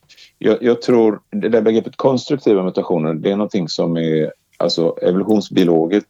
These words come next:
talar väldigt sällan om det. Eh, tyvärr. Eh, eh, och jag ska, jag tror jag ska förklara strax varför, men men det är ju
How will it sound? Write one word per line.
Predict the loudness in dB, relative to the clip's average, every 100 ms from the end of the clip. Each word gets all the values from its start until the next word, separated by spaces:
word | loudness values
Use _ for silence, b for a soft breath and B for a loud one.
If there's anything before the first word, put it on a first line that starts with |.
| _
talar | 2 2 2
väldigt | 0 -2
sällan | -4 -4 -4 -4
om | -2
det. | -2 -2 -6 -16 -18 B -12 -2
Eh, | -2 0 -2 -4 -4 -4 -8 -8
tyvärr. | -2 2 2 2 0 -4 -14 _
Eh, | -4 -2 -2 -4 -8 -10 -14 -20 -20 -20 -10
eh, | -4 -4 -4 -6 -6
och | 0
jag | 2 2
ska, | 0 0 2 2 0
jag | 0 -2
tror | 0
jag | -2
ska | -2 -6
förklara | -6 0 0 0
strax | 0 -2 -2
varför, | -2 0 0 -2 -2 0
men | 0 -2 -4 B B B B _ -4
men | -2 0
det | 2
är | 2 2
ju | 0